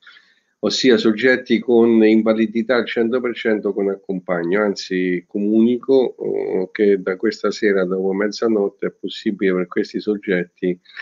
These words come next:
prenotarsi sul sito, oh, regionale come hanno fatto tutti gli altri. Quindi chi avesse l'esenzione C zero due, significa soggetti con invalidità al cento per cento con accompagno,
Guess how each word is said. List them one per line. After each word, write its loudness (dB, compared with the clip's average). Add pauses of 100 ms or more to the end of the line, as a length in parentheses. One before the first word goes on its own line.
(140)
prenotarsi 0
sul -8
sito, -2
oh, 0
regionale 0
come -2
hanno 0
fatto -4
tutti -6
gli 2
altri. -2
Quindi -4
chi -2
avesse -2
l'esenzione 0
C -6
zero -2
due, -4
significa -4
soggetti -4
con -4
invalidità -2
al -4
cento -6
per -6
cento -4
con -2
accompagno, -2